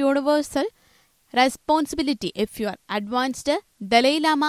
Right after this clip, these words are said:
സ്റ്റഡീസ് രണ്ടായിരത്തി ഇരുപത്തിനാല്, നളന്ദ സ്റ്റഡീസ് രണ്ടായിരത്തി ഇരുപത്തിനാല് ഫെലോഷിപ്പുകൾക്ക് ജനുവരി മുപ്പത്തിയൊന്ന് വരെ അപേക്ഷിക്കാം. വിശദവിവരങ്ങൾക്ക് ഡബ്ല്യു ഡബ്ല്യു ഡബ്ല്യു ഡോട്ട് എഫ് യു ആർ എച്ച് എച്ച് ഡി എൽ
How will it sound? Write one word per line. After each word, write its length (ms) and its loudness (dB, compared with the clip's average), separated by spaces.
സ്റ്റഡീസ് 500 -2
രണ്ടായിരത്തി 360 -2
ഇരുപത്തിനാല്, 480 -2
നളന്ദ 340 -2
സ്റ്റഡീസ് 340 -4
രണ്ടായിരത്തി 340 -2
ഇരുപത്തിനാല് 480 -6
ഫെലോഷിപ്പുകൾക്ക് 800 -4
ജനുവരി 420 -2
മുപ്പത്തിയൊന്ന് 640 -2
വരെ 200 0
അപേക്ഷിക്കാം. 480 -8
വിശദവിവരങ്ങൾക്ക് 840 -2
ഡബ്ല്യു 340 -2
ഡബ്ല്യു 280 -4
ഡബ്ല്യു 280 -4
ഡോട്ട് 260 -4
എഫ് 300 0
യു 200 0
ആർ 160 2
എച്ച് 280 -6
എച്ച് 280 -6
ഡി 160 -6
എൽ 180 0